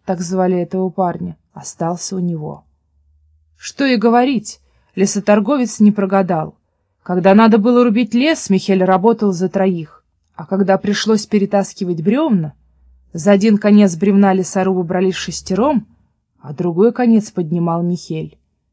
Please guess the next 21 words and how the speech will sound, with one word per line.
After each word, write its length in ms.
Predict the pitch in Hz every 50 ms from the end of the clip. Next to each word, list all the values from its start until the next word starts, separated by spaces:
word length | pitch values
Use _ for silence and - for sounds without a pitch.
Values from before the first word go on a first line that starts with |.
| _ _ _ _ _ _ _ _ _ _
Послужив 540 | - 185 185 - 214 247 220 254 349 330 -
так 180 | - 240 226 -
с 100 | - -
полгода, 680 | - 240 247 240 202 247 320 339 220 185 165 151 - _ _ _ _ _ _ _ _ -
Михель 400 | 196 214 208 - - - 262 302
явился 500 | 226 226 208 202 214 254 233 - - 254
к 60 | -
своему 380 | - - 202 208 202 196 214
хозяину. 680 | 208 - 220 220 190 196 180 165 156 156 156 160 160 - _ _ _ _ _ _ _ _ _ _ -
«Довольно, — 640 | - 165 190 226 285 311 311 285 233 196 185 185 175
говорит, — 380 | 180 185 190 190 185 180 170 -
нарубил 360 | 190 190 190 180 170 196 180
я 180 | 170 170 180 185
деревьев. 540 | 160 185 190 185 175 160 156 - - - - _ _ _ _ _ _ _ _ _ _
Теперь 320 | - 208 202 220 233 240
охота 400 | 254 226 - 285 285 285 202 269
мне 180 | 254 262 262 254
поглядеть, 540 | 254 254 233 247 254 247 226 262 262 -
куда 260 | - 220 233 208 240 240
они 280 | 233 233 240 247 247
идут». 360 | 220 233 240 196 - - -